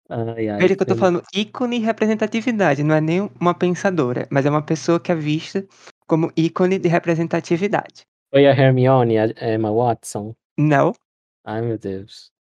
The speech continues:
Speaker 1: Não sei.
Speaker 2: Foi a Jojo Todinho.
Speaker 1: Ah, mas aí <laughs> a Jojo tá muito ca-, tá cada dia mais red pill, como diz, diz o pe-,
Speaker 2: Aham.
Speaker 1: diz outro pessoal meio chato. <laughs> Eu também já enchi o saco desse negócio de red pill.
Speaker 2: Meu Deus.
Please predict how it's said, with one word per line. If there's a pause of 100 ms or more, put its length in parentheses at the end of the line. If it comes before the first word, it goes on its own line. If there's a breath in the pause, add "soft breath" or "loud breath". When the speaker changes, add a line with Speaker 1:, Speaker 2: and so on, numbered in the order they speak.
(100)
Speaker 1:
Não
sei. (240)
Speaker 2:
Foi
a
Jojo
Todinho. (440)
Speaker 1:
Ah,
mas
aí (180)
<laughs>
a
Jojo
tá
muito
ca-,
tá
cada
dia
mais
red (120)
pill,
como
diz,
diz
o
pe-, (200)
Speaker 2:
Aham. (360 loud breath)
Speaker 1:
diz
outro
pessoal
meio
chato.
<laughs>
Eu
também
já
enchi
o
saco
desse
negócio
de
red (120)
pill.
Speaker 2:
Meu
Deus.